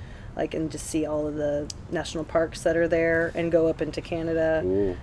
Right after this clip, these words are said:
Speaker 1: and just see all of that. Me and my mom did, like, a road trip where we stopped, we went from here to Yellowstone
Speaker 2: Ooh.
Speaker 1: and stopped at a bunch of parks
Speaker 2: Mm-hmm.
Speaker 1: on the way, and our country is so beautiful.
Speaker 2: <laughs> I know.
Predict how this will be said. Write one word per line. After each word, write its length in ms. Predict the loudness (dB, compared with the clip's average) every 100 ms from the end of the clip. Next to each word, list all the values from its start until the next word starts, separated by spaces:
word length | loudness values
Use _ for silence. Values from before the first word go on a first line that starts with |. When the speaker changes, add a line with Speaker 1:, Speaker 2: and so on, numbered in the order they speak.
| -10
Speaker 1:
and 100 | -8
just 200 | -8 -8
see 160 | -6 -4
all 180 | -4 -4
of 160 | -6
that. 260 | -6 -6 -4
Me 380 | -4 -2 -2 -4
and 120 | -6
my 120 | -6 -4
mom 280 | -4 -4
did, 160 | -2 0
like, 200 | 0 -2
a 60 | -2
road 220 | 0 0
trip 220 | 0 -2 0
where 100 | -4
we 140 | -4
stopped, 400 | -2 -4 -4 -10 -14 -14 -14 -14 -14 -4
we 120 | 2
went 140 | 4 2
from 140 | -4
here 220 | -2 0 0
to 440 | 0 -2 -2 -4 -8 -16 -14 -2
Yellowstone 760 | 4 6 4 2 2 2 0 0
Speaker 2:
Ooh. 460 | 0 4 4 2
Speaker 1:
and 100 | -2 -2
stopped 280 | -2 0
at 80 | 2
a 60 | 4
bunch 300 | 2 0 0
of 260 | -2 -2
parks 280 | 0 2 2
Speaker 2:
Mm-hmm. 80 | 2
Speaker 1:
on 40 | 2
the 100 | 2
way, 400 | 2 2 0 -2
and 120 | -4
our 80 | -6
country 480 | -6 -8 -4 -2 -2
is 120 | -4
so 200 | -6 -6
beautiful. 460 | -4 -6 -6 -4
Speaker 2:
<laughs> 100 | 2
I 60 | 4
know. 220 | 6 4